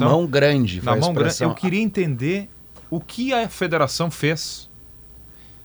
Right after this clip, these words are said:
Speaker 2: Eu não sou advogado da federação, eu só preciso
Speaker 1: Nem eu.
Speaker 2: entender o que, que há de errado. É na marcação da data da Recopa,
Speaker 1: Agora tem um
Speaker 2: erro
Speaker 1: detalhe.
Speaker 2: na arbitragem no Grenal,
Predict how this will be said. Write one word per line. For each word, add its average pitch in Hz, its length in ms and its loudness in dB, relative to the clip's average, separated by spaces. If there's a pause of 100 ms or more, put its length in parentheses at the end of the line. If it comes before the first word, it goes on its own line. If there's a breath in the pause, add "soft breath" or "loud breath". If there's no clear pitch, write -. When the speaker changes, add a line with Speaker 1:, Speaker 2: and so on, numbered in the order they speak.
(120 loud breath)
Speaker 2:
Eu - 80 -14
não 190 100 -4
sou - 160 -6
advogado 107 360 -2
da 110 120 0
federação, 120 420 -2
eu 139 40 -4
só 147 120 -4
preciso 117 220 0
Speaker 1:
Nem 202 80 4
eu. 131 60 2
Speaker 2:
entender 165 320 4
o 190 60 2
que, 190 140 -6
que - 160 -2
há 175 140 6
de 170 120 2
errado. 131 460 2
É 123 60 4
na 147 80 4
marcação 147 440 2
da 143 80 4
data 131 240 2
da 110 140 0
Recopa, 120 540 2
Speaker 1:
Agora 117 280 4
tem 127 160 -4
um 117 40 -2
Speaker 2:
erro 120 120 -2
Speaker 1:
detalhe. 170 300 6
Speaker 2:
na 156 120 6
arbitragem 135 720 4
no 123 120 0
Grenal, 117 560 2